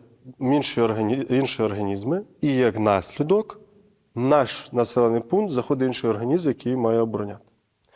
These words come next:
І я думаю, клас, з мене зараз знімуть задачу по обороні населеного пункту. І ті, кому впало найбільше бути на позиціях, їх утримувати,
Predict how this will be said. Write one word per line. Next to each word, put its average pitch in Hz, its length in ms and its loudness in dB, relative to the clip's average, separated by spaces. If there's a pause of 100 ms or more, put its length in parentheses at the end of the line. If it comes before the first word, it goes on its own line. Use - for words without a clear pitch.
(420)
І 123 80 -4
я 123 120 0
думаю, 110 480 -4
клас, - 1000 -10
з 107 140 -12
мене 123 280 -2
зараз 117 260 -4
знімуть 113 300 -6
задачу 110 420 -8
по 110 120 -10
обороні 110 280 -4
населеного 107 440 -8
пункту. 151 420 -8 (180)
І 143 100 -2 (320)
ті, 151 260 0
кому 131 340 -2
впало 123 580 2
найбільше 127 760 0
бути 117 300 -4
на 113 120 2
позиціях, 117 540 -2
їх 113 260 -4
утримувати, 139 760 2